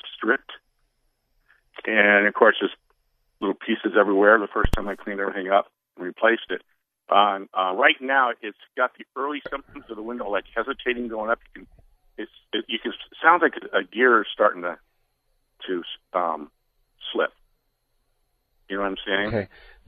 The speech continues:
Speaker 2: No, I d-, I don't, 'cause that's not something that one of my technicians has walked in and said something about that. Is it possible that the window's not coming up and down straight? Is it possible that the window's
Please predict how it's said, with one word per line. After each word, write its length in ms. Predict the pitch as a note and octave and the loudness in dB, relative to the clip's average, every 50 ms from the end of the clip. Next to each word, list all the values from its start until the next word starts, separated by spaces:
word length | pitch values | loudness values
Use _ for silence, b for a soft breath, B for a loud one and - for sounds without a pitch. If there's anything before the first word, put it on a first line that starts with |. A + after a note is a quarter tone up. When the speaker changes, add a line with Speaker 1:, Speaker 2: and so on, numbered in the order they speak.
| b b b b b b _ _ - | b b b b b b _ _ -16
Speaker 2:
No, 360 | G2+ G#2 G#2+ G#2+ G#2+ A2+ G2 - - | -10 -6 -4 -4 -4 -6 -8 -10 -8
I 100 | G#2 G2+ | -8 -6
d-, 120 | F#2 G2+ | -6 -6
I 180 | - - G2 G2 | -6 -4 -6 -6
don't, 340 | F#2 G#2+ G#2+ G2 F2+ F2 - | -6 -6 -6 -6 -8 -12 -10
'cause 160 | - G#2+ F#2+ E2+ | -8 -8 -6 -2
that's 240 | G2+ G2+ G2 - - | -2 -2 -4 -4 -6
not 180 | A2 G#2+ - - | -6 -6 -6 -6
something 360 | - G2+ G2+ - G2 F#2+ F#2+ | -8 -8 -8 -8 -12 -12 -10
that 140 | F2+ - - | -10 -10 -10
one 160 | F#2 G2+ G2+ | -8 -10 -10
of 60 | G2 | -8
my 120 | G2 G2 | -8 -8
technicians 600 | F#2+ - - F#2 - G2 G2+ F#2+ - - F#2 F2 | -8 -6 -6 -6 -6 -6 -12 -12 -10 -12 -12 -12
has 140 | F2+ F2 D#2+ | -12 -12 -8
walked 300 | F2 F2+ F2+ F2+ - - | -6 -6 -6 -6 -8 -10
in 140 | G#2+ F#2+ F#2 | -12 -12 -12
and 100 | E2+ D#2+ | -14 -12
said 220 | - - F#2+ F2 - | -6 -6 -6 -6 -6
something 340 | - - E2+ F2 - F2+ F2 | -10 -12 -12 -12 -12 -12 -10
about 400 | E2+ E2 D#2+ E2+ F#2 F#2 F#2 - | -10 -12 -8 -6 -6 -6 -6 -6
that. 200 | - F2+ E2+ - B B B B B B B B B | -6 -6 -6 -8 B B B B B B B B B
Is 180 | - C#3 A#2 A2+ | -4 -2 -2 -2
it 160 | A2 - - | -2 -4 -4
possible 560 | - A#2+ C3+ C#3+ - - C3+ A#2+ B2 C3 G#2+ E2 | -2 0 0 0 0 -2 -6 -4 -4 -4 -6 -6
that 120 | F#2 G2 - | -14 -12 -12
the 80 | G#2 | -12
window's 460 | G2 F#2+ G#2 A2 A#2 A2 A2 G2+ F#2+ G2+ | -10 -10 -10 -8 -6 -4 -4 -4 -4 -6
not 240 | G#2 G#2 F#2+ - | -6 -6 -6 -6
coming 320 | - - A2 G2+ G2+ G2+ G2+ | -6 -8 -8 -8 -8 -6 -6
up 180 | G2+ G2 - | -6 -6 -6
and 140 | - F#2+ F#2 | -10 -12 -6
down 260 | F#2 G2 F#2 F#2 F#2 | -4 -4 -4 -4 -8
straight? 520 | - - - - - - A2 G#2+ F2+ E2 - - | -10 -12 -12 -10 -6 -4 -2 -2 -2 -4 -8 -10
Is 160 | F2 F2 F2 | -10 -8 -10
it 160 | F#2 - _ | -10 -12 _
possible 480 | - - - G2+ - - G#2+ G#2 G#2 G2+ | -6 -4 -4 -4 -4 -6 -8 -6 -6 -6
that 160 | F2+ F#2 - - | -6 -10 -14 -14
the 80 | F#2 | -14
window's 340 | F2+ F#2+ F#2+ F2+ F#2+ F2+ | -12 -12 -10 -8 -10 -8